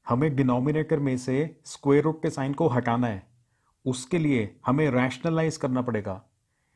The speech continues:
और रैशनलाइज करने की प्रोसेस यही होती है कि डिनोमिनेटर का साइन चेंज करके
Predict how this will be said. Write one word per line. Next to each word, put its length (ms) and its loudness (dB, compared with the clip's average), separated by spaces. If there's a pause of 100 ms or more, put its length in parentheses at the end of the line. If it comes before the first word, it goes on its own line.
(200)
और 220 2
रैशनलाइज 520 0
करने 340 -4
की 160 -4
प्रोसेस 520 -4
यही 160 2
होती 260 0
है 120 -2 (580)
कि 80 2
डिनोमिनेटर 680 2
का 380 -2
साइन 500 -2 (140)
चेंज 300 0
करके 460 -2